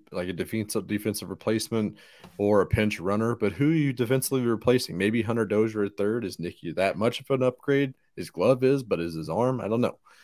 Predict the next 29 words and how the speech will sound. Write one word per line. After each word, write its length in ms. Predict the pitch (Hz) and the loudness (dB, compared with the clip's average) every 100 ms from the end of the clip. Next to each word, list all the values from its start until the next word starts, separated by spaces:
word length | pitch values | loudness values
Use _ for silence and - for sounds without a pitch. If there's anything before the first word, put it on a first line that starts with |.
| _ _ - | _ _ 2
Um, 300 | 104 90 - | 2 2 -2
he 240 | - 123 139 | -2 4 8
has 240 | 147 131 | 8 8
three 340 | - 135 156 139 | 2 0 4 8
options, 520 | 151 - - 92 - | 8 8 2 -6 -4
though. 260 | - - _ _ _ _ _ _ | -6 -8 _ _ _ _ _ _
I 100 | 95 | 2
don't 200 | 101 135 | 4 4
know 240 | 139 147 135 | 4 2 2
what 220 | 131 135 | 4 2
he 160 | 139 135 | 4 2
would 160 | 131 | 2
be 100 | 127 | 2
sent 300 | 120 131 120 | 2 0 2
down 240 | 127 123 120 | 2 4 2
to 80 | |
Omaha 460 | 104 117 117 110 113 - | 0 0 2 4 2 0
to 180 | 127 110 | -2 -2
work 340 | 107 131 127 | 0 0 0
on, 280 | 90 78 92 _ _ _ _ _ - | -4 -4 -8 _ _ _ _ _ 0
but 140 | 104 | 2
he 120 | 107 | 2
does 300 | 107 113 113 | 2 4 4
have 240 | 123 113 104 | 4 2 4
roster 400 | 104 107 - 107 | 4 2 0 -4
flexibility 760 | - 107 - 101 113 113 104 98 | 0 -2 0 -2 0 2 2 2
with 260 | 110 113 | 2 2
those 240 | 117 113 107 | 2 4 6
options, 640 | 123 - 175 175 160 | 4 2 -4 -4 -6